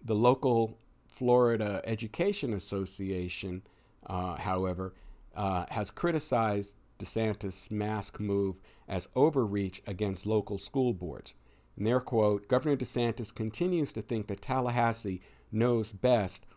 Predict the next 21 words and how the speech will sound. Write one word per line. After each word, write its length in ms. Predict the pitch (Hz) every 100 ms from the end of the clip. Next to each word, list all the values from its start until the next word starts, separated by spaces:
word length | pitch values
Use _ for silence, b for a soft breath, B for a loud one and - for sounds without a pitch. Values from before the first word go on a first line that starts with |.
| -
what 180 | 101 -
all 460 | 113 120 120 95 -
Floridians 800 | - 110 101 101 101 95 92 101
need," 420 | 104 107 92 82 b b b
uh, 260 | - 90 87
F 180 | 104 113
E 140 | 117 107
A 140 | 104
President 580 | - 110 95 101 101 95
Andrew 440 | 101 101 98 104
Spar 420 | 98 - 107 98 92
said 380 | - 98 92
in 100 | 87
a 80 | 85
statement. 520 | - - 90 - 82 - b b b b b -
"We 140 | 139
reject 540 | 151 104 - 123 135 -
that 200 | 98 -
kind 340 | 110 98 98
of 80 | 95
thinking" 560 | - 104 92 - 82